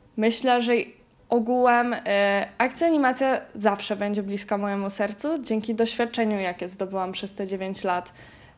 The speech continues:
e, w, będąc w zespole, bo pracowałam z przeróżnymi ludźmi, także ludźmi na przykład starszymi ode mnie, czy też młodszymi.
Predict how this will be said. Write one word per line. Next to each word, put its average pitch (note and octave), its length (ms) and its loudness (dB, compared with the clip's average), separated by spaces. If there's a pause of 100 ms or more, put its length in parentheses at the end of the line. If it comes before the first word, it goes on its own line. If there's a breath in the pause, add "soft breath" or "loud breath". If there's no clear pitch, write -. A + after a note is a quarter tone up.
e, F3+ 640 2 (220)
w, G3 300 -2
będąc G#3 460 2
w - 60 -18
zespole, G3 520 -2
bo A3 120 2
pracowałam A#3 640 2
z G#3+ 240 -4
przeróżnymi A3+ 680 0
ludźmi, G#3 520 -4 (440 loud breath)
także G#3 840 4
ludźmi G#3+ 400 -2
na G3 120 -2
przykład G3 280 -8
starszymi G#3 600 -4
ode B3+ 180 -2
mnie, B3+ 200 -2
czy B3 140 -6
też A#3 220 -6
młodszymi. G#3+ 580 -2